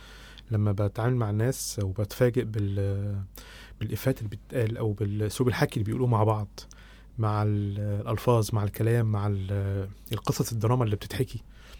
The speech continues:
فده بيخلي الإنسان نفسه بيت-، بينضج وبيتطور من أدواته هو عشان يعرف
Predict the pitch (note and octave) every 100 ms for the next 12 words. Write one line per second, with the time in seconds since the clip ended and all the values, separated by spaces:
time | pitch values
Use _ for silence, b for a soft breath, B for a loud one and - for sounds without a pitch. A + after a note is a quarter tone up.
0 | B - - - A2 A#2 B2 A2 - C#3+
1 | A#2+ G2+ C#3 C#3+ C3 G#2+ - - G#2 G2
2 | G#2 A#2 C3 B2 A2+ F#2+ G2+ - - -
3 | B2 B2+ B2 A2 G2+ G2+ G#2+ G#2+ G#2+ B2+
4 | G#2 A#2+ C3 - G#2+ A2+ A#2+ A2+ -